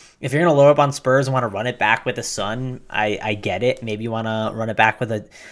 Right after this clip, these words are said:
you know, a Devin Booker or T J Warren. I'm curious which one Kawhi Leonard would be on, and that's, I kinda don't know, uh, which one he would end up being on, 'cause I could see him covering I-,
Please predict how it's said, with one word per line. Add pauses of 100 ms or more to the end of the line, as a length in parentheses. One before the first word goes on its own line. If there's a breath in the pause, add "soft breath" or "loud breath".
(140)
you
know,
a
Devin
Booker
or
T
J
Warren.
I'm
curious
which
one
Kawhi
Leonard
would
be
on,
and
that's, (100)
I
kinda
don't
know, (640 soft breath)
uh, (140)
which
one
he
would
end
up
being
on,
'cause
I
could
see
him
covering
I-,